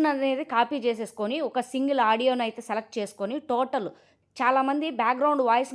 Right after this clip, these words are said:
మాత్రమే వస్తూ ఉంటుందన్నమాట వీడియో ప్లే అయ్యేటప్పుడు. ఆ విధంగా కూడా మొత్తము టెక్స్ట్ని అయితే ఒక థర్టీ మినిట్స్ వరకు కూడా మనం ఇక్కడైతే మనము జనరేట్ చేసుకోవచ్చు, అది కూడా ఫ్రీగా.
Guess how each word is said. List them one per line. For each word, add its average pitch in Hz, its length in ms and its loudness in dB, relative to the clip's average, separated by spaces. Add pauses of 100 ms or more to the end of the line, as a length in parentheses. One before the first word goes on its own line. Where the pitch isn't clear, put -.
మాత్రమే 277 580 -4
వస్తూ 240 180 -6 (120)
ఉంటుందన్నమాట 190 640 -6 (680)
వీడియో 254 280 4
ప్లే 226 100 -2 (120)
అయ్యేటప్పుడు. 202 480 -2 (160)
ఆ - 100 4
విధంగా 247 320 -2
కూడా 254 140 -2 (100)
మొత్తము 285 460 -4 (180)
టెక్స్ట్ని 254 340 -6
అయితే 233 220 -4 (440)
ఒక 262 100 -4 (100)
థర్టీ 240 320 0
మినిట్స్ 285 300 -2
వరకు 233 260 0
కూడా 226 220 0
మనం 240 140 -2 (100)
ఇక్కడైతే 226 420 -4
మనము 220 220 -4 (400)
జనరేట్ 262 360 2
చేసుకోవచ్చు, 185 500 -6 (100)
అది 247 200 -4
కూడా 285 160 0 (120)
ఫ్రీగా. 165 300 -4